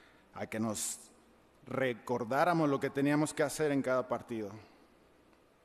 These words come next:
Ya sabía que yo siempre te iba a buscar, que en cualquier recuperación de la pelota en, en zona defensiva o en una salida de balón,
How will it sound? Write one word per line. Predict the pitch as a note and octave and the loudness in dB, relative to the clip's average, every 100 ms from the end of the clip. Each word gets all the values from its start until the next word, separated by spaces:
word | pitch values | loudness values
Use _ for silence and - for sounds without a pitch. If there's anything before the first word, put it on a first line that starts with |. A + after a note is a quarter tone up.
| _ _ - - - | _ _ -20 -18 -4
Ya | B2+ C3 | -2 0
sabía | C#3 C#3 D3+ D3+ D3+ D3+ - - - - _ _ - | 0 2 2 2 -2 -10 -18 -20 -20 -20 _ _ -4
que | C#3 | 0
yo | C#3+ | 2
siempre | - D3+ D3 C#3 | 2 0 0 2
te | C#3+ | 2
iba | |
a | C3 | 2
buscar, | A#2+ - B2 A2+ - - - - - - - _ _ _ _ | 0 -4 -4 -4 -8 -12 -14 -18 -20 -20 -20 _ _ _ _
que | B2 | -6
en | A#2 | -2
cualquier | A2+ G#2+ - D3 | -2 -2 2 2
recuperación | D3 C#3+ C3 B2+ A2 - C3 B2+ | 2 -2 2 2 2 -2 0 2
de | B2 | 2
la | A#2 | 0
pelota | A2 A2+ A#2 B2 A2+ | 0 -2 -2 -2 -4
en, | G2 - - - | -6 -12 -18 -10
en | A#2 | -8
zona | - B2 B2+ | -4 -4 -4
defensiva | A2+ G#2+ G2+ B2+ B2 A2 | -4 -8 -8 -2 0 2
o | G#2 G2 A2 | 0 -2 -2
en | |
una | B2 C3+ C#3 | 0 0 0
salida | C3+ B2+ B2+ | 0 2 4
de | G#2+ | 4
balón, | A2+ B2 D3 | 2 0 -2